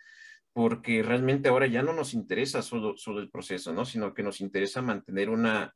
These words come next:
producción constante, continua, con mínimo impacto ambiental, este mínimo consumo de energía, y eso pues va a depender mucho también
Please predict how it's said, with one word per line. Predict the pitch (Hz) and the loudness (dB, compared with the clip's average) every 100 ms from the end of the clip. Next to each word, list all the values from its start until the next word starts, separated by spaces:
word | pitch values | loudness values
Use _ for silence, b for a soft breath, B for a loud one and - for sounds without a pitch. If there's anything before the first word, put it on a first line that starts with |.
| - | -8
producción | 107 - 101 104 | -6 -4 -4 -4
constante, | 101 90 - 107 - 120 120 117 | -2 -6 0 2 2 0 -2 -4
continua, | - 90 - 120 117 113 110 | -6 -8 -2 0 2 2 0
con | 95 | -2
mínimo | 101 104 92 | -2 0 0
impacto | 92 - - 95 | 0 -4 -4 -4
ambiental, | 90 82 - 110 113 117 - B B B B B B | -4 -4 2 6 6 4 0 B B B B B B
este | - 95 - | -2 0 4
mínimo | 113 117 107 - | 6 8 6 0
consumo | 101 - 117 113 | -4 0 2 4
de | |
energía, | 104 95 - 123 120 | 2 0 0 2 4
y | 113 | 4
eso | 120 151 - | 0 -2 -4
pues | 110 | 0
va | 107 | 2
a | |
depender | 113 113 110 107 | 2 2 2 2
mucho | 98 110 139 139 120 | 2 2 2 -2 -4
también | 95 95 98 117 135 135 | -4 -4 0 2 2 -2